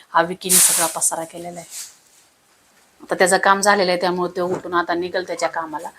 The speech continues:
आणि इथलं सगळं डेकोरेशनची तयारी मला वाटते सत्तर टक्के झालेली आहे, बाकी सगळं करायचं आहे. आतमध्ये पण बघा तो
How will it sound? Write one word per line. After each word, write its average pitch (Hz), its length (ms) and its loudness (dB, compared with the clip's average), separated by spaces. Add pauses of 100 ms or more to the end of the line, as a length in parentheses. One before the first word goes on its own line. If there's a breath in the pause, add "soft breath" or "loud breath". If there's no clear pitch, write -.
(340 loud breath)
आणि 175 120 2
इथलं 175 320 -4
सगळं 190 440 2 (360 loud breath)
डेकोरेशनची 190 640 0 (140)
तयारी 175 300 4
मला 175 120 0
वाटते 170 180 -2
सत्तर 214 300 -2
टक्के 208 320 -4
झालेली 196 340 0
आहे, 180 200 -2 (420 soft breath)
बाकी 175 280 4
सगळं 175 260 0
करायचं 175 360 -2
आहे. 170 140 4
आतमध्ये 180 340 -4
पण 185 240 -12
बघा 180 160 -8
तो - 140 -16